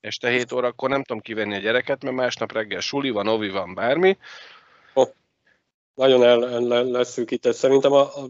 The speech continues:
Speaker 2: akkor is a, a lényeg a cikknek az, hogy tenni kell, és, és a, ami a rossz hír, hogy ez nem, ez sem fog egyik napról a másikra működni. Tehát, hogy ez,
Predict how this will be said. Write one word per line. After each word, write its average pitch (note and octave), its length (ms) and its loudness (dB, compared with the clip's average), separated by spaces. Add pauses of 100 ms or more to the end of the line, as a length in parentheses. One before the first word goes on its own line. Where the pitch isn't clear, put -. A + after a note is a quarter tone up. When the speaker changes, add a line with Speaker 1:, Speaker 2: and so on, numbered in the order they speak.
(160)
Speaker 2:
akkor C#3 300 -2
is C3 140 -2
a, B2 280 2
a B2 60 -4
lényeg C3+ 420 4
a B2 80 6
cikknek C3 420 0
az, B2 180 2
hogy A#2 160 -4
tenni A#2+ 340 0
kell, D#3 480 2 (320)
és, - 320 -6 (200)
és A#2 180 -6
a, C3+ 240 2
ami C3 160 4
a A#2 80 6
rossz A#2 320 0
hír, C#3+ 360 2 (240)
hogy A#2 160 0
ez A#2 100 2
nem, B2+ 260 4 (120)
ez C3+ 180 -4
sem G#2+ 240 -2
fog A2 160 -4
egyik G#2 280 -2
napról G2+ 300 -4
a F#2+ 40 -2
másikra F#2+ 440 -6
működni. G#2 600 -12 (720)
Tehát, G2+ 200 2
hogy A2+ 160 2
ez, G#2+ 200 0